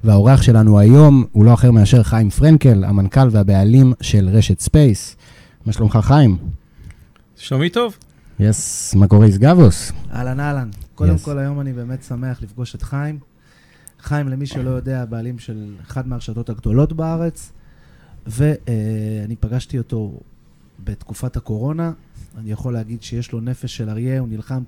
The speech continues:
Speaker 3: כמו אריה בקורונה. אני חושב שיותר חזק מכולם. ואני עקבתי אחריו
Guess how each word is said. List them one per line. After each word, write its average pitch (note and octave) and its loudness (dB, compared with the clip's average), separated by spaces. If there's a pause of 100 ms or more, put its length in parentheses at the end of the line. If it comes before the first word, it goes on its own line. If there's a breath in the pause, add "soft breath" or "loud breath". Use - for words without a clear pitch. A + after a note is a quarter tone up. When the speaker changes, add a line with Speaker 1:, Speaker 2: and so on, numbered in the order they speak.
Speaker 3:
כמו C3+ -8
אריה A#2+ -8
בקורונה. C3 -6
אני - -14
חושב - -10
שיותר C#3 -8
חזק B2+ -10
מכולם. C3 -8 (1000 loud breath)
ואני C#3 -6
עקבתי D3 -10
אחריו C3+ -8